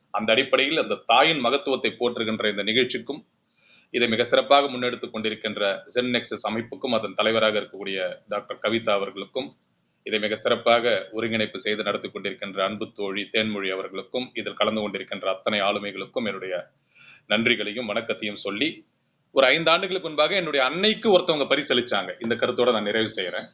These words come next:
இந்த புத்தகத்தை, இந்த ஒரு டைரி, இது ஒரு நாட்குறிப்பா-, குறிப்பிட்ட என்னுடைய அன்னைக்கு ஒருத்தவங்க பரிசளிச்சாங்க. அதை கூட உடனடியாக எனக்கு அவங்க பரிசளிச்சுட்டாங்க. காலையில ஒருத்தர் பரிசளிச்சுட்டு போனாரு, உடனே மதியானமே அவங்க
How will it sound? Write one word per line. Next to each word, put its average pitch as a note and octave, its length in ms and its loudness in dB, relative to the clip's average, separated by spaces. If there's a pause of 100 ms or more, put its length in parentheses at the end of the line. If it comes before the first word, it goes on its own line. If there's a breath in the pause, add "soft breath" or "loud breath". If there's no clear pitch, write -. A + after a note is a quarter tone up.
இந்த C3 180 -2
புத்தகத்தை, D3 560 2
இந்த B2 160 0
ஒரு B2 160 2
டைரி, D#3+ 460 2
இது B2 180 -4
ஒரு A#2 180 -2
நாட்குறிப்பா-, B2 840 4
குறிப்பிட்ட B2 380 0
என்னுடைய B2+ 300 4
அன்னைக்கு F3 340 2
ஒருத்தவங்க A#2 260 -4
பரிசளிச்சாங்க. A2 680 -2 (800 loud breath)
அதை F3 380 4
கூட G#3 440 4
உடனடியாக G#3 600 4
எனக்கு G3 320 2
அவங்க F3 240 0
பரிசளிச்சுட்டாங்க. B2 580 -2 (500)
காலையில D#3+ 480 6
ஒருத்தர் C#3 300 0
பரிசளிச்சுட்டு D3+ 520 2
போனாரு, C3 180 6
உடனே E3+ 280 6
மதியானமே D#3+ 480 4
அவங்க C#3 340 0